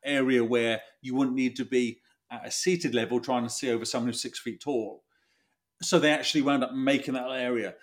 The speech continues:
So that was great, being proactive in that way, making the changes on the fly to make it as good as they could for as many people all of the time as they could.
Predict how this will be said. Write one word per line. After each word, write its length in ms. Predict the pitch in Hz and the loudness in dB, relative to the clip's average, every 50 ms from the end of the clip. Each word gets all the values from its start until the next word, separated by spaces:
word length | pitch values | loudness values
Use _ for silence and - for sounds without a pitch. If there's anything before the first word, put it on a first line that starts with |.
| _ _ | _ _
So 180 | - - 156 135 | -4 -2 0 4
that 200 | 151 170 180 - | 4 2 2 0
was 140 | 127 120 | -4 -6
great, 260 | - - 127 110 98 - | -2 -2 -2 -2 -2 -2
being 160 | 143 143 135 | -2 -2 -2
proactive 560 | - - 151 143 143 143 - - - 127 117 | 0 0 0 0 0 -2 -4 -4 -4 -2 -2
in 100 | 120 120 | 0 -2
that 180 | 123 120 113 107 | -2 -4 -6 -8
way, 100 | 110 110 | -10 -8
making 300 | 104 120 127 123 156 139 | -4 -4 -2 -2 -2 -4
the 60 | 127 | -4
changes 420 | 127 - 143 135 135 127 120 - - - | -2 -2 -2 -2 0 0 -2 -2 -2 -4
on 260 | 143 143 139 135 127 | -2 -2 -2 0 0
the 120 | 131 127 | 0 -2
fly 560 | 123 - - - 151 143 135 120 113 107 101 95 | -2 -4 -6 -4 -2 -2 -2 -2 -4 -4 -6 -8
to 100 | - - | -6 -4
make 300 | 139 131 127 127 123 - | -2 0 0 -2 -2 -4
it 80 | 139 123 | -10 -10
as 160 | 127 117 113 | -10 -10 -10
good 200 | 110 - 135 127 | -6 -2 -2 -2
as 100 | 117 110 | -2 0
they 120 | 123 123 117 | -2 -2 -4
could 420 | - - - - 135 117 117 - | -4 -10 -10 -6 -4 -4 -4 -4
for 320 | - - - 131 127 123 | -6 -6 -4 -4 -4 -2
as 160 | 127 139 135 139 | -4 -6 -8 -8
many 380 | 156 160 156 151 143 139 127 | -8 -4 -2 0 0 0 0
people 420 | - - - 147 123 - 123 110 113 | -2 -4 -10 -10 -8 -6 -8 -10 -8
all 240 | 123 123 127 127 120 | -6 -4 -2 -2 -2
of 60 | 104 | -2
the 100 | 113 117 | -4 -8
time 280 | 117 - 131 127 120 120 | -8 -6 -6 -4 -4 -4
as 100 | 113 - | -4 -6
they 120 | 110 101 | -6 -10
could. 340 | - _ - 92 87 90 _ | -10 _ -16 -16 -16 -16 _